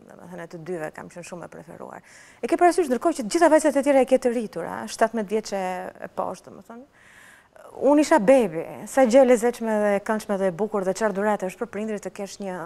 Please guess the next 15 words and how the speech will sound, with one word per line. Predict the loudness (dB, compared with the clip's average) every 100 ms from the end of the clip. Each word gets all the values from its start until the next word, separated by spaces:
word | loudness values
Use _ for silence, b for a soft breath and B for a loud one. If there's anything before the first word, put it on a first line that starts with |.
| -12 -16 b b -12
një | -8
bebe | -2 -2 -4 -14 _ _
të | -12
vogël | -8 -4 -2 -2 -4
në | -6
atë | -8 -8
moshë, | -8 -8
domethënë, | -8 -4
kur | -2
mund | -2
të | -4
ishin | -4 -4
gjyshrit | -4 -6 -4
e | -2
mi. | -4 -8